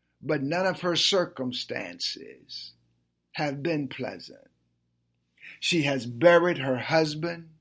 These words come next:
she has buried her sons, and she's buried them in a pagan land.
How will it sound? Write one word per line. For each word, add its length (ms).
she 300
has 260
buried 680
her 220
sons, 1000
and 240
she's 380
buried 640
them 460
in 320
a 180
pagan 800
land. 380